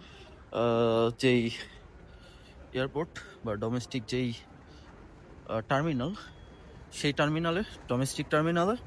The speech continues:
তো এইখানে তো ইমিগ্রেশনের কোনো ঝামেলা নেই, just, আহ, এয়ারপোর্ট থেকে বের হয়ে যাব। আহ,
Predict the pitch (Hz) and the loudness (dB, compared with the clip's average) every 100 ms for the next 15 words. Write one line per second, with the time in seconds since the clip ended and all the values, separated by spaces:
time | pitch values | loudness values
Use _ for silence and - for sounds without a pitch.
0 | - - - - - - - - - - | -14 -18 -18 -18 -18 -18 -16 -16 -16 -18
1 | - - - - - - 131 127 123 131 | -20 -18 -18 -18 -14 -4 0 4 4 4
2 | 139 139 147 143 139 135 135 135 147 151 | 2 2 2 2 4 2 2 0 0 0
3 | 147 156 135 135 147 156 185 165 139 - | 2 2 4 4 6 4 2 2 0 2
4 | 131 127 123 120 120 120 - 131 123 117 | 4 6 6 6 4 2 0 0 4 4
5 | 120 117 110 135 | 4 4 4 2